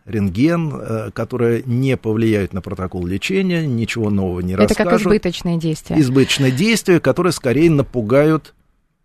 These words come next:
Speaker 1: пациента и тем самым боль могут усилить. Это еще очень интересная, интересная современная информация о природе боли.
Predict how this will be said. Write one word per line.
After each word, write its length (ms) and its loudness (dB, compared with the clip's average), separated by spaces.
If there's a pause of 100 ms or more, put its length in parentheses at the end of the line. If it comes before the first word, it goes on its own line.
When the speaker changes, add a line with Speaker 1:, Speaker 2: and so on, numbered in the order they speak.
(380)
Speaker 1:
пациента 720 0
и 360 0
тем 240 -2
самым 420 0
боль 280 2
могут 440 -2
усилить. 560 -2
Это 200 -8
еще 300 0
очень 280 0
интересная, 680 -2 (420)
интересная 540 -2
современная 560 2
информация 600 -2
о 100 2
природе 500 0
боли. 400 2